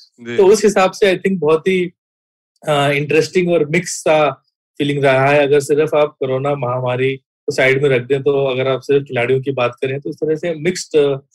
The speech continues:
Speaker 2: एक फीलिंग रहा है। जैसे सज्जन प्रकाश जो थे उस टाइम पे इंजरी से गुजर रहे थे, अब क्वालिफाई कर गए स्विमिंग के
Speaker 1: जी।
Speaker 2: अंदर। तो I think ये एडवांटेज रहा है।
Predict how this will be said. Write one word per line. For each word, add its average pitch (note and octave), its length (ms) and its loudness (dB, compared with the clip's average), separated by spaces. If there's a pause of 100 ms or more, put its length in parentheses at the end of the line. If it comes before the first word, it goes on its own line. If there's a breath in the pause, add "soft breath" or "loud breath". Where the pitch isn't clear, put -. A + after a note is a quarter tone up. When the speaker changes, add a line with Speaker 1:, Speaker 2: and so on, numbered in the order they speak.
(320 soft breath)
Speaker 2:
एक C#3 180 -2
फीलिंग C#3+ 260 -2
रहा C3+ 240 2
है। C#3 140 2
जैसे C3+ 160 -2
सज्जन C#3 360 -4
प्रकाश C3+ 420 0
जो C3 160 0
थे C#3 180 2
उस C3 80 -4
टाइम C3+ 220 -8
पे C3+ 100 -2
इंजरी C3 280 -4
से C3+ 140 -2
गुजर B2+ 200 -4
रहे C3 220 -4
थे, C3 140 -4
अब B2 80 -4
क्वालिफाई B2 460 -2
कर C3 160 -2
गए B2+ 220 0
स्विमिंग C3+ 640 -6
के D3+ 40 -6
Speaker 1:
जी। D#3 60 0
Speaker 2:
अंदर। B2+ 240 -2
तो - 580 -10
I D3+ 80 4
think F3+ 260 -2
ये E3+ 100 0
एडवांटेज D3+ 460 0
रहा C#3 300 0
है। C3+ 160 -4